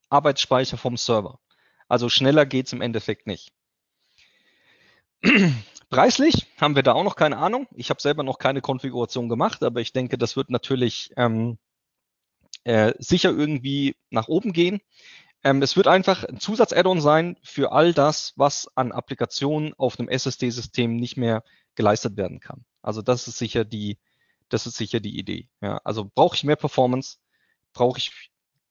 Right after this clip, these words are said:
weniger Latenz, dann könnte Max Data die Lösung sein. Ja. Dazu sicher noch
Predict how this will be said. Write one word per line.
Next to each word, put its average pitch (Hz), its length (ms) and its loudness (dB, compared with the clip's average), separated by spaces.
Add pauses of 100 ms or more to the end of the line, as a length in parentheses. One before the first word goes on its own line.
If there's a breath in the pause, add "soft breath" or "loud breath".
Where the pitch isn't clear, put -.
(140)
weniger 185 360 4
Latenz, 147 600 2 (720)
dann 139 300 0
könnte 131 560 -2 (100)
Max 110 320 -4
Data 107 480 -2 (360)
die 113 80 -6
Lösung 101 360 -6
sein. 92 280 -12 (200)
Ja. 95 140 -12 (960 loud breath)
Dazu 185 300 6
sicher 180 260 4
noch 165 260 4